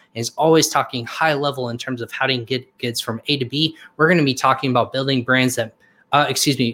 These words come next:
product sourcing in twenty twenty-one and everything you need to know. So tune in for live for your questions in terms of product sourcing tomorrow. That's ten A M Eastern time. And again, seven A M Pacific,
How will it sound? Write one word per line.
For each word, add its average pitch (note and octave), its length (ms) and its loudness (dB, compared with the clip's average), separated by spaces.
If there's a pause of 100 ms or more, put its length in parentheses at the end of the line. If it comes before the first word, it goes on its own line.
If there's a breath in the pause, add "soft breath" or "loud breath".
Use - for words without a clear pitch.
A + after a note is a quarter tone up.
(120)
product F#3+ 300 4
sourcing D#3+ 400 0
in C3 120 0
twenty C#3+ 260 -4
twenty-one B2+ 600 -2 (220 soft breath)
and A#2+ 120 -14
everything C#3+ 440 0
you C3 80 4
need C3 200 2
to B2 100 -6
know. A#2 120 0
So A2 260 -4 (160)
tune F3 240 4
in F#3 140 6
for D3 220 0
live C#3+ 300 2
for C3 80 -4
your C#3 200 -2
questions C#3 600 -4 (200 soft breath)
in A#2 60 -18
terms B2 240 -2
of A2 120 -6
product B2+ 340 2
sourcing A#2 420 -6 (360)
tomorrow. C#3+ 380 4
That's B2+ 260 -2
ten D3 180 0
A C#3 240 0
M C3 300 0
Eastern C#3 300 -6
time. C#3+ 300 0
And - 360 -12
again, B2 180 0
seven C#3+ 320 0
A C#3+ 140 2
M C#3 80 2
Pacific, D#3 540 -2